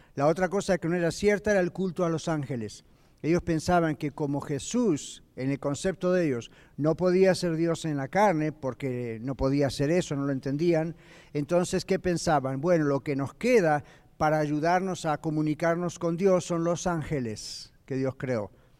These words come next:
Entonces usaban los ángeles como mediadores y tenían ceremonias religiosas muy elaboradas donde adoraban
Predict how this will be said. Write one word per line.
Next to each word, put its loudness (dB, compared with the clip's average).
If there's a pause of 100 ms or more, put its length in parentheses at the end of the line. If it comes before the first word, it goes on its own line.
(240)
Entonces -2
usaban 4
los 0
ángeles 2
como 0
mediadores 4 (240)
y -6
tenían 2
ceremonias 0
religiosas 0
muy 2
elaboradas 4 (300)
donde 2
adoraban 2